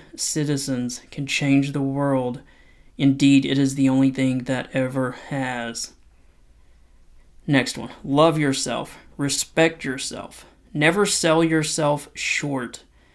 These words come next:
Believe in yourself regardless of what other people think. You can accomplish anything, absolutely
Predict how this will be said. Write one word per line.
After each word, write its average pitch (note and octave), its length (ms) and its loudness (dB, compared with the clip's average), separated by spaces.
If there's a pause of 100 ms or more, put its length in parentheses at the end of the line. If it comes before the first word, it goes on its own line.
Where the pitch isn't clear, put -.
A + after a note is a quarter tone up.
(200)
Believe D3+ 440 4
in F#3+ 100 2
yourself F3 640 2
regardless D3 680 0
of C#3+ 120 0
what C#3 160 0
other C#3 220 2
people D#3 360 -8
think. C3+ 480 -4 (320)
You D3 160 -2
can F3+ 180 2
accomplish E3 720 0
anything, C3+ 680 0 (320)
absolutely F#3+ 840 0